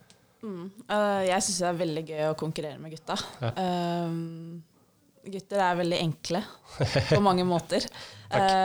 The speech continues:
Speaker 1: det er ikke, det er ikke så mye drama. Det er liksom, vi går all out, og
Speaker 2: Ja.
Speaker 1: så håper vi det holder.
Speaker 2: Mm.
Speaker 1: Ehm, så jeg synes det er veldig gøy å kunne trene mot, eh, mot gutta, og gjerne da vite at de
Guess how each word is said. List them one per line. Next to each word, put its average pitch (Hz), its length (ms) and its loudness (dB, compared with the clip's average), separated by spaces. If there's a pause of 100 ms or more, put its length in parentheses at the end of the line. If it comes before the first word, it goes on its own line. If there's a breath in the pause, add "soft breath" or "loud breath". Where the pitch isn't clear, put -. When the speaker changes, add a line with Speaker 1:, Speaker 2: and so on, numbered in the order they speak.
Speaker 1:
det 196 80 4
er 185 80 0
ikke, 208 160 -2
det 196 80 0
er 208 80 2
ikke 208 80 -2
så 233 140 0
mye 240 100 2
drama. 175 380 4 (100)
Det 240 160 0
er 214 160 4
liksom, 196 460 2
vi 233 100 2
går 190 320 2
all 185 240 4
out, 247 380 0
og - 100 -2
Speaker 2:
Ja. - 80 4
Speaker 1:
så 208 220 2 (320)
håper 180 320 0
vi - 20 -4
det 170 140 -2
holder. 147 260 0 (140)
Speaker 2:
Mm. 110 160 -2 (380 loud breath)
Speaker 1:
Ehm, 185 760 2 (400)
så - 220 -4
jeg 208 180 2
synes 180 180 -2
det 185 120 0
er 185 80 2
veldig 156 260 2 (240)
gøy 151 240 2
å 156 120 2 (180)
kunne 156 220 -2
trene 147 440 -4
mot, 147 260 -10 (180)
eh, 151 840 -4 (220)
mot 170 180 -12
gutta, 208 320 -2 (140)
og 196 200 4
gjerne 156 460 2 (580)
da 165 220 0
vite 156 480 -8
at 151 80 -18
de 156 320 -14